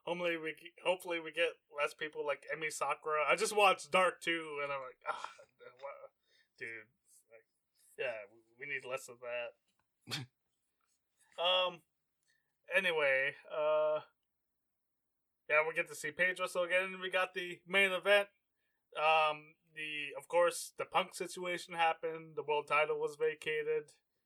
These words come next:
Speaker 1: and, uh, the
Speaker 2: In the
Speaker 1: finals was
Speaker 2: tournament.
Speaker 1: between Jon Moxley and Bryan
Speaker 2: Bryan
Speaker 1: Danielson.
Speaker 2: Danielson. Yeah. I was hoping Bryan would win personally, but I wouldn't have been upset with either of them winning.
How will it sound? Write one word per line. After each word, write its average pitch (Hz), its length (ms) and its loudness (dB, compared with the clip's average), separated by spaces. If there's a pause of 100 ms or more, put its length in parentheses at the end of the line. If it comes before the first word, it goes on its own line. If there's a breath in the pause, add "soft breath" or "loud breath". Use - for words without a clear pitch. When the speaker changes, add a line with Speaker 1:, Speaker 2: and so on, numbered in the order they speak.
(100)
Speaker 1:
and, 131 300 -6
uh, 127 380 -4
the 131 60 -6
Speaker 2:
In - 40 -10
the - 40 -18
Speaker 1:
finals 156 320 2
was 160 80 0
Speaker 2:
tournament. 160 300 0
Speaker 1:
between 151 420 -6
Jon 147 280 -2
Moxley 165 500 -4
and 156 280 -16 (400)
Bryan 160 240 4
Speaker 2:
Bryan 139 180 2
Speaker 1:
Danielson. 196 380 0
Speaker 2:
Danielson. - 160 -20 (300)
Yeah. 147 240 4 (440 soft breath)
I 151 140 12
was 165 180 6
hoping 208 420 6
Bryan 180 340 8
would 160 80 -6
win 170 160 2
personally, 233 760 2 (180)
but 196 240 12 (360)
I 143 80 4
wouldn't 156 180 2
have 156 80 4
been 160 120 4
upset 151 220 4
with 147 120 4
either 117 220 4
of 120 60 -6
them - 160 -10
winning. 113 320 -10